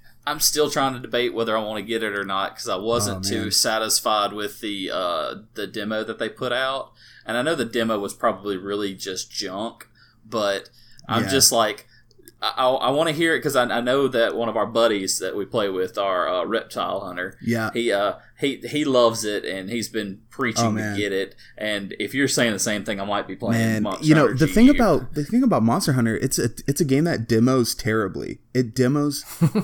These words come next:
Speaker 2: horribly.
Speaker 3: Shit.
Speaker 2: It's so bad, and, uh, but Monster Hunter Generations Ultimate is, I mean, it's,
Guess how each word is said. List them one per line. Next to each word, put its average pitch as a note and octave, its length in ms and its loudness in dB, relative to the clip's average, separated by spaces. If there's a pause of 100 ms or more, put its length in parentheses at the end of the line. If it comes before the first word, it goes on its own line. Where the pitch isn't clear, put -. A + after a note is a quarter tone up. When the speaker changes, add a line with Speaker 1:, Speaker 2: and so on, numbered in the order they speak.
(200)
Speaker 2:
horribly. A2+ 680 4 (180)
Speaker 3:
Shit. - 400 -16
Speaker 2:
It's D3 260 4
so D#3+ 380 8
bad, B2 460 2
and, G#2 320 -4
uh, G2+ 260 -2 (420)
but C#3+ 200 4
Monster E3 260 4
Hunter B3 160 6
Generations D3 500 2
Ultimate A2+ 380 0
is, - 280 -4 (1080)
I C#3 80 4
mean, B2+ 160 8
it's, D3 240 2